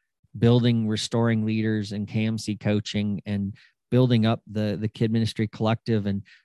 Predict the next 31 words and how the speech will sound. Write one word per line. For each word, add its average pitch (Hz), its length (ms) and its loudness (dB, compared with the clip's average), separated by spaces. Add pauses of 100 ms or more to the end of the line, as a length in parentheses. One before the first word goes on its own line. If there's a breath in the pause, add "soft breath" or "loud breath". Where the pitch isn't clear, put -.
(200 soft breath)
preparing 123 680 4
for 110 160 -4
twenty 117 360 0
twenty-two 117 640 2
and 101 160 -2
some 104 200 -8
things 117 320 2
that, 104 140 -2 (460 soft breath)
that 110 140 0
Ron 120 320 4
and 117 120 4
I 117 160 4
have 110 140 4
been 101 160 -2
dreaming 110 400 0
about 107 300 0
doing 104 400 -2
with 101 140 -6
the 98 80 -8
ministry 107 720 -2
of 107 180 -8
Kid 110 160 0
Ministry 107 360 0
Collective. - 540 -6 (720)
It's 127 160 4
been 165 160 6
hard. 113 560 2
It's - 140 -10
been 139 180 4
intense. 131 760 0 (1600)
Uh, 107 380 0